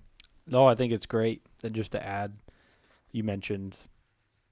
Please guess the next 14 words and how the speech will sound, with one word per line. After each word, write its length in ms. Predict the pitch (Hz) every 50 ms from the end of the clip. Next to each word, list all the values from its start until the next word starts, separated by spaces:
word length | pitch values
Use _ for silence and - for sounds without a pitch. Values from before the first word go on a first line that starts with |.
| _ _ _ _ _ _ _ _ _ -
the 140 | 127 113
church 460 | 107 - - 117 107 101 - - - -
throughout 260 | - - 120 113 107 -
the 80 | 107
years 280 | 104 101 101 101 101 -
facing 380 | - - 110 104 - - - -
opposition 720 | 98 101 - - 151 - 110 104 - - 104 104 101 95
and 100 | 95 101
Christian 460 | - - 113 104 - - - 104 98
throughout 340 | 95 - 107 104 98 98 -
the 100 | - 101
years 240 | 101 101 98 98 -
facing 380 | - - 107 101 - - 110 104
opposition. 680 | 98 - - 110 107 107 104 - - 107 104 101 107